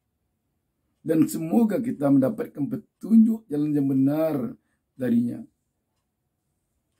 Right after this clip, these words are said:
Sahabat B N, prihatin, prihatin,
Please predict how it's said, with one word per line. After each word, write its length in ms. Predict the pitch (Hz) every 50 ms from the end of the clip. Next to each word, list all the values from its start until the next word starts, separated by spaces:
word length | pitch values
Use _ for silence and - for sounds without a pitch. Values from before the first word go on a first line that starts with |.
| _ _ _ _ _ _ _ _ _ _ _ _ _ _ _ _ _ _ _ _ _ _ _ _ _ _ _ _ _ _
Sahabat 400 | - - 165 151 139 151 135 117
B 40 | 131 113
N, 180 | 123 131 117 - - _ _ _ _ _ _ _ _ _ _ _ _ _ _ _ _ _ _ _ _ _ _ _ _ _ _ _ _ _ _ _ _ _ _ _ _ _ _ _ _ _ _
prihatin, 880 | 226 117 113 117 117 - - _ _ 135 135 135 139 135 135 127 - - _ _ _ _ _ _ _ _ _ _ _ _ _ _ _ _ _ _ _ _ _ _
prihatin, 800 | 123 127 117 113 113 113 - _ - 139 135 143 143 139 -